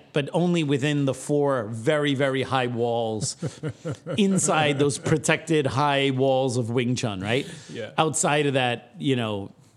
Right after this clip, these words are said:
Speaker 1: you touch someone's hand, they just pull back and clobber you one, right? They're not even thinking of
Speaker 2: Who
Speaker 1: it.
Speaker 2: would come up with that?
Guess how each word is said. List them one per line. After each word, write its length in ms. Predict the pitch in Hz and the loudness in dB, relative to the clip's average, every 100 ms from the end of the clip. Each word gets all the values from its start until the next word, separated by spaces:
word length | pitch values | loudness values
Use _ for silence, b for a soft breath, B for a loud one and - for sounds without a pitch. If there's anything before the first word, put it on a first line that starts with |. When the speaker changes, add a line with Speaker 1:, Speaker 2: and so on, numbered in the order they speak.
| _ - | _ -12
Speaker 1:
you 200 | 127 120 | -6 -6
touch 240 | - 143 | -4 -4
someone's 320 | - 135 127 | -2 -2 -2
hand, 200 | 127 131 123 | -2 -2 -2
they 60 | |
just 180 | 110 107 | -2 -8
pull 180 | - 131 | -4 -2
back 280 | 120 123 120 | 0 -2 -2
and 120 | 110 | -6
clobber 320 | 110 131 143 | -2 -2 0
you 160 | 135 104 | 0 -2
one, 200 | 92 90 | -6 -8
right? 160 | 95 | -6
They're 100 | 107 104 | -6 -6
not 140 | 107 | -6
even 200 | 104 98 | -6 -6
thinking 340 | 90 113 104 | -6 -6 -6
of 60 | 95 | -4
Speaker 2:
Who 140 | 214 | -4
Speaker 1:
it. 60 | 220 | -4
Speaker 2:
would 220 | 139 160 | -4 -6
come 180 | - 101 | -8 -10
up 120 | 87 | -10
with 160 | 82 80 | -14 -18
that? 200 | 76 67 | -20 -20